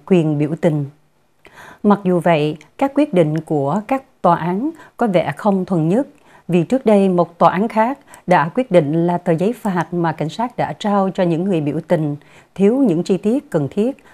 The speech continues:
mà luật lệ đã quy định, và do đó tòa án coi những tờ giấy phạt này là không có giá trị. Quyết định này đã ảnh hưởng đến hàng chục ngàn giấy phạt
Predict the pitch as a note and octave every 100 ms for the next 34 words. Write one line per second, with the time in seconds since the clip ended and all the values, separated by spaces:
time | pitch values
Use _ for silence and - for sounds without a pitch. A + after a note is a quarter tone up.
0 | - - F3 E3 D#3+ D#3+ D#3 C#3+ D3 D#3
1 | D3+ - G3+ E3 C#3 C#3 D3 _ - -
2 | F3+ F#3 F#3+ G3 F#3 F#3 B3+ D4 G3 E3+
3 | F3+ A3 C4+ - G#3+ G3+ F3 G3 E3+ F#3
4 | G#3 F3 - E3+ D#3 D3 D#3 D3 G#3+ G3+
5 | G#3 A#3 A#3+ E3 C3+ C#3+ _ _ _ _
6 | - - - C4 C4 D#3 E3 E3 D#3+ D3+
7 | C#3+ E3 F3+ D#3 D3+ F3+ F3+ C4 G3+ F#3+
8 | E3 G3+ F#3+ E3+ E3+ D#3 D#3 G#3+ - E3+